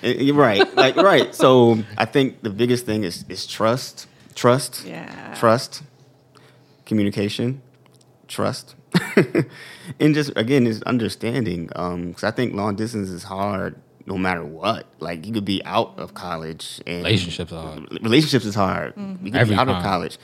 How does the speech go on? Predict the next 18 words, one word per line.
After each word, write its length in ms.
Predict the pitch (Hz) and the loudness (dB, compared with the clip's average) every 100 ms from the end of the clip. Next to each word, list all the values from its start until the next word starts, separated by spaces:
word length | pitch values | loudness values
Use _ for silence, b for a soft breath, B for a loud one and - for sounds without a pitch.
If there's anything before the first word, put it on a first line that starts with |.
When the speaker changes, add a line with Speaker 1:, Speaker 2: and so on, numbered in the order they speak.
| B B B | B B B
Speaker 1:
but 100 | 95 | -2
now 200 | 101 120 | 2 2
you're 100 | 127 | 2
dealing 200 | 107 110 | 0 0
with 100 | 101 | -2
the 80 | 101 | -4
fact 380 | - 104 98 - | -6 -6 -6 -6
that 380 | 98 95 95 - _ _ _ _ _ _ _ - B - | -8 -6 -6 -10 _ _ _ _ _ _ _ -20 B -6
I'm 120 | 101 | -4
in 80 | 95 | -4
college 260 | - 107 | 0 0
and 80 | 104 | 0
I 40 | 104 | -2
have, 340 | 101 92 - | -4 -6 -8
like, 200 | 90 82 | -10 -10
responsibilities 920 | 90 - 98 - 87 90 110 123 127 | -10 -6 -6 -6 -10 -6 -2 0 -2
in 200 | - 127 | -2 -4
college. 520 | 135 131 147 151 - | -4 -6 -6 -6 -8